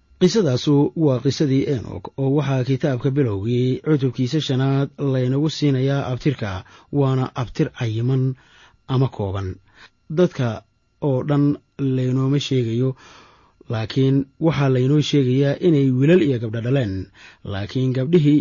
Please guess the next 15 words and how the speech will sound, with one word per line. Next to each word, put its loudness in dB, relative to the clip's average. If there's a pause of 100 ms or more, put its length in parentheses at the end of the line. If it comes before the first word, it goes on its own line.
iyo 2
wiilashii 0
laynooma 0
sheegin. -6 (380)
Waxaase 2
laga 2
soo -4
qaatay -8 (180)
ee -2
shakhsi -2
qura, 0 (260)
waxaana 2
weeye 0
Enoch. -4 (580)
Enoch 4